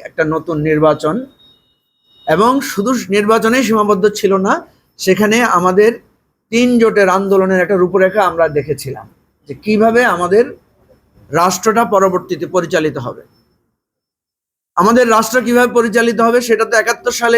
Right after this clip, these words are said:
একটা সমাধান হয়েছিল, কিন্তু নব্বইতে কেন আবার আরেকটা রূপরেখা প্রবর্তন করতে হয়েছিল? এই জন্যই প্রবর্তন করতে হয়েছিল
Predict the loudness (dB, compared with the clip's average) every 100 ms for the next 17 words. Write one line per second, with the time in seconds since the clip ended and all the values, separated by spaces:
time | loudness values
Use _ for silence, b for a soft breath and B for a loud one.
0 | 2 0 -4 -4 -2 0 2 0 -4 -14
1 | -18 _ _ _ _ _ _ _ -2 0
2 | 2 2 2 2 0 2 2 2 2 2
3 | 2 2 0 -2 -2 -2 -2 -4 0 0
4 | 0 -8 _ _ -2 2 2 0 -2 -2
5 | 0 0 -2 -4 -14 -16 _ _ _ _
6 | _ _ 0 2 2 2 2 2 0 -2
7 | 0 0 2 2 2 0